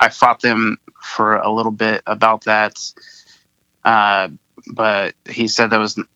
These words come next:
non-negotiable that I was leaving. So, uh, I ended up being part of the litter team that car-, uh, carried the dog handler back to the,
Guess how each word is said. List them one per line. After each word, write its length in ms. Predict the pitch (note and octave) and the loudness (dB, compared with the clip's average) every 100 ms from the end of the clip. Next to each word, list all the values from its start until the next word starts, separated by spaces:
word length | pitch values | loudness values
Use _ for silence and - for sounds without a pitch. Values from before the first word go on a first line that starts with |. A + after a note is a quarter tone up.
| _ - | _ -4
non-negotiable 960 | A2+ A2 A2 G#2+ G#2+ G#2+ - G#2+ G#2 | 2 2 2 0 -2 -2 -2 0 0
that 100 | G#2 | 2
I 80 | G2+ | 2
was 220 | G2 G2 | 0 -2
leaving. 420 | G#2+ G2+ G2 G2+ G2+ | -4 -6 -6 -4 0
So, 420 | - G#2+ G#2+ G#2+ - - - - _ _ _ _ _ _ - - - - - _ - | 2 2 2 -2 -6 -12 -12 -16 _ _ _ _ _ _ -8 -8 -16 -16 -20 _ 0
uh, 580 | B2+ A#2+ A#2 A2 G#2+ G#2 - _ _ - _ _ _ - | 4 4 4 2 0 -4 -12 _ _ -20 _ _ _ 0
I 160 | B2 | 2
ended 200 | B2+ C3 | 4 2
up 220 | B2+ A#2+ - _ - - _ _ A#2+ | 4 2 0 _ -20 -20 _ _ -4
being 380 | B2+ B2+ B2 A2+ | 0 0 0 -4
part 260 | - B2+ B2 | 0 2 2
of 80 | A2+ | 0
the 120 | A2+ | 0
litter 240 | G#2+ A2+ | 0 0
team 400 | A2 - A2+ A2+ | -2 -2 0 2
that 220 | A2 G#2+ - | 0 0 0
car-, 280 | A#2 A2 - | 2 2 2
uh, 320 | G#2+ G#2+ G#2 | 2 2 0
carried 360 | - A#2 A2 G2+ | 0 2 2 0
the 100 | G#2 | 2
dog 280 | G#2+ G#2+ | 2 2
handler 380 | A2 G#2+ G#2+ G#2+ | 2 2 2 0
back 280 | G#2 G#2+ - | 4 2 2
to 200 | - A2+ | -2 -2
the, 480 | G#2+ G#2+ G#2 G#2 | 2 2 2 -2